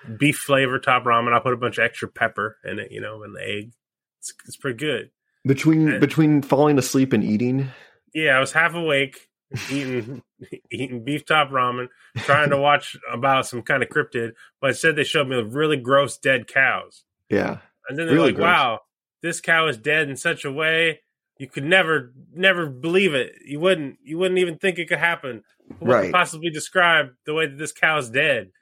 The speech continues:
Speaker 2: They, yeah, they, they're, it's like, I heard impossible positions, like, possible po-, and impossible posing, like, like, their bodies were posed in a way that's impossible. Um, or the, the cuts, the, uh,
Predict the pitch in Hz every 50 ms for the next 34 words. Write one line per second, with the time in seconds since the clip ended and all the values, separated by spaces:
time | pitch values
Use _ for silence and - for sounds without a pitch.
0 | _ _ _ _ _ 139 131 - 107 110 127 135 131 107 95 92 87 95 - -
1 | - - 139 147 143 123 135 143 131 127 120 98 82 127 123 - - - 135 123
2 | 110 107 104 - 113 113 113 131 127 127 123 117 110 - - 113 107 - - 147
3 | 147 160 175 - - 180 156 170 165 165 160 - - 139 110 120 127 135 - -
4 | 170 165 135 113 104 - - - 117 - 123 - - 117 117 104 - - - -
5 | 110 107 107 - 143 147 143 135 - - 131 147 147 - - 117 95 101 92 92
6 | - 110 101 101 95 85 95 92 90 92 - _ _ - 92 95 95 90 - -
7 | - - - - - 196 190 165 110 110 123 135 135 123 127 113 - 123 120 120
8 | 113 113 113 113 110 107 107 104 - 107 98 101 101 101 - - 95 104 101 95
9 | - _ _ _ _ - _ _ _ _ - 101 98 95 95 95 92 92 90 -
10 | _ _ _ _ _ _ - 107 104 107 104 101 107 104 101 98 - - - 107
11 | 95 - - - - 127 135 131 - - - - - - 110 110 110 104 104 104
12 | - - 110 107 104 101 107 113 -